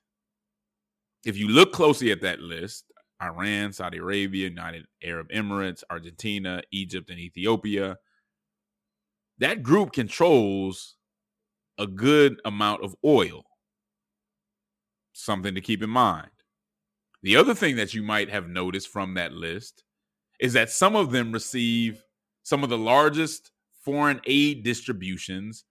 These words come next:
from the United States. So in a way, somebody could articulate this as saying, "Hey, you're going against the interest of the United States,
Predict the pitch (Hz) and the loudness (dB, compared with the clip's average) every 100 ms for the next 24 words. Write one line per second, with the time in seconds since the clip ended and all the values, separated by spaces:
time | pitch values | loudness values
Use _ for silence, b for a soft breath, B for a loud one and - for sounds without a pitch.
0 | _ _ 147 143 135 135 107 95 95 101 | _ _ 0 0 0 -2 0 0 -2 -4
1 | - 117 78 _ - _ _ _ _ _ | -4 -4 -4 _ -20 _ _ _ _ _
2 | _ _ _ _ _ _ 127 151 135 123 | _ _ _ _ _ _ 0 2 4 6
3 | 160 170 156 160 175 160 143 123 123 110 | 8 8 6 2 4 4 2 2 2 2
4 | - 123 107 104 98 107 98 101 - 104 | 0 -6 -2 -2 -2 -2 -6 -6 -2 -2
5 | 104 120 98 135 131 139 123 107 120 - | 2 0 0 -2 0 0 0 -2 -6 -6
6 | - 160 165 143 117 104 95 95 90 80 | -4 -4 -2 -4 -4 -4 -6 -4 -6 -8
7 | - 85 85 101 - | -16 -12 -12 -12 -18